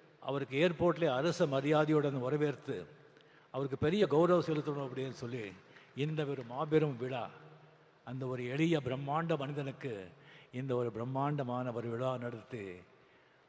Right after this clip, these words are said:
இந்த மாதிரி வந்து அந்த அங்கே வந்து சிம்பனி வாசித்தவங்களே வந்து இங்கே அரசு செலவில் இங்கே கொண்டு வந்து, நம்ம கண்ணுக்கும் காதுக்கும் விருந்தா, விருந்து அளித்திருக்காரு. அவருக்கு உங்க சார்பிலையும் என் சார்பிலையும்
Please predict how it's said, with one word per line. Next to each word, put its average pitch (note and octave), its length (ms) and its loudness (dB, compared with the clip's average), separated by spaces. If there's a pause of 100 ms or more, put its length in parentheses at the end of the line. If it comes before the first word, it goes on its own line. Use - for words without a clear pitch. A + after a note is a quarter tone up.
(360)
இந்த C3 220 -4
மாதிரி D#3+ 240 0
வந்து D3 280 0
அந்த C#3 180 -4
அங்கே B2 180 -8
வந்து C#3 520 -2
சிம்பனி C3+ 340 -4
வாசித்தவங்களே C3+ 580 -4
வந்து C3 320 -6
இங்கே B2+ 300 -10
அரசு A#2+ 520 -8 (420)
செலவில் C3+ 400 -6
இங்கே A#2+ 380 -6
கொண்டு C3 240 -8
வந்து, C3 260 -8 (560)
நம்ம B2 220 -8
கண்ணுக்கும் D3 580 -2
காதுக்கும் C3 480 -2
விருந்தா, B2 520 -2 (260)
விருந்து C#3+ 280 0
அளித்திருக்காரு. B2+ 500 -6
அவருக்கு A2+ 540 -6
உங்க C#3+ 180 -2
சார்பிலையும் B2 580 -6
என் A#2 120 -10
சார்பிலையும் A#2 520 -8